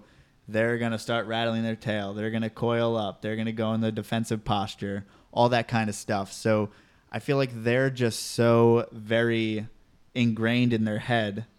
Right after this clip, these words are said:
Speaker 1: To
Speaker 2: It
Speaker 1: do
Speaker 2: seems
Speaker 1: that.
Speaker 2: like over, some species over being captively born, they kind of, I don't wanna say domesticate, but
Speaker 1: Mm-hmm.
Speaker 2: they get better and better.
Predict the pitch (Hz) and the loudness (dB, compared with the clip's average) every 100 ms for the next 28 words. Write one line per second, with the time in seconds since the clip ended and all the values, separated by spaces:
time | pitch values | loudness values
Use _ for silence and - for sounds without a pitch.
0 | _ - 160 151 143 139 131 131 120 - | _ -6 -4 -2 0 0 0 0 0 -2
1 | - 139 139 135 - _ - - 147 170 | -4 -2 0 -2 -6 _ -16 -4 -2 -2
2 | 170 - 156 143 120 113 - 120 123 127 | -4 -2 -2 0 -4 -2 0 0 2 0
3 | 113 120 117 117 113 107 104 110 123 139 | -2 -2 -2 -4 -6 -6 -4 -2 -2 -4
4 | 143 - _ _ _ _ _ _ _ - | -8 -14 _ _ _ _ _ _ _ -16
5 | 120 117 117 113 - 131 165 160 165 147 | -6 -2 -2 -2 -6 -4 -2 0 2 2
6 | 135 - 113 117 120 117 120 110 104 110 | 0 -8 -6 -4 -4 -2 -2 -2 0 0
7 | 143 - 104 110 101 101 104 214 214 156 | 0 -4 -10 -6 -6 -8 -6 -2 0 -2
8 | 156 175 _ - 123 123 123 123 117 117 | -6 -10 _ -20 -8 -6 -2 -2 -2 -2
9 | 113 110 107 110 104 101 | -2 -2 -2 -2 -2 -4